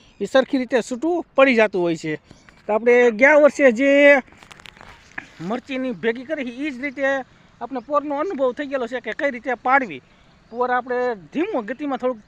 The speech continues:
ટ્રેક્ટર ચાલ્યું હતું, એટલે જે કાગળ છે, ઈ થોડો <clears throat> અંદર રહી ગયો હતો, પરંતુ આ વર્ષે જો થોડુંક સ્પીડથી ટ્રેક્ટર ચલાવવામાં આવે તો, અને ત્યાર પછી આપણે મરચી એમાં ભેગી કરવાની ખૂબ મજા આવતી હોય છે.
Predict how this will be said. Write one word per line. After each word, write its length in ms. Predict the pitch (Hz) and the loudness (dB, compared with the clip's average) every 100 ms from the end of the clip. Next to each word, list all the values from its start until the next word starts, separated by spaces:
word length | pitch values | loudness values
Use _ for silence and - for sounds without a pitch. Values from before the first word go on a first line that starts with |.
| - | -10
ટ્રેક્ટર 240 | 254 277 | -10 -8
ચાલ્યું 380 | 220 247 247 247 | -2 -2 0 -2
હતું, 240 | 254 320 _ _ _ _ | -4 -12 _ _ _ _
એટલે 520 | 214 226 233 247 233 214 | -14 -8 -6 -4 -6 -6
જે 220 | 226 233 - _ _ _ - | -8 -10 -12 _ _ _ -6
કાગળ 300 | 240 247 254 | -4 -2 -6
છે, 120 | 247 | -6
ઈ 100 | 262 | -8
થોડો 260 | 233 349 - - 285 | -4 -6 -6 -2 -2
<clears throat> 240 | - - | -2 -6
અંદર 280 | 226 247 240 | -4 0 0
રહી 140 | 330 | 0
ગયો 220 | 240 220 185 | -2 -2 -2
હતો, 280 | 175 247 254 _ _ _ | -2 -4 -6 _ _ _
પરંતુ 220 | 196 196 220 | -14 -4 0
આ 180 | 247 | 0
વર્ષે 300 | 240 233 254 | 0 -4 -4
જો 120 | 226 233 | -6 -4
થોડુંક 280 | 247 233 | -6 -8
સ્પીડથી 500 | _ _ - 277 - | _ _ -12 -12 -12
ટ્રેક્ટર 260 | 233 240 226 | -12 -12 -10
ચલાવવામાં 460 | 202 233 233 240 277 | -6 -4 -2 -2 -2
આવે 180 | 240 196 _ _ _ _ - | -4 -6 _ _ _ _ -10
તો, 140 | 208 | -8
અને 280 | 214 233 233 | -6 -8 -10
ત્યાર 240 | 208 285 262 | -6 -6 -6
પછી 280 | 262 247 233 | -12 -10 -8
આપણે 180 | 226 | -6
મરચી 340 | 233 214 226 240 | -6 -6 -6 -4
એમાં 220 | 240 277 | -4 -6
ભેગી 280 | - 214 233 | -6 -10 -8
કરવાની 300 | 226 233 226 | -6 -6 -8
ખૂબ 180 | 262 277 _ _ _ _ | -10 -12 _ _ _ _
મજા 280 | 196 240 247 | -6 0 2
આવતી 240 | 226 208 | 0 -2
હોય 140 | 180 170 | -8 -8
છે. 180 | 196 | -12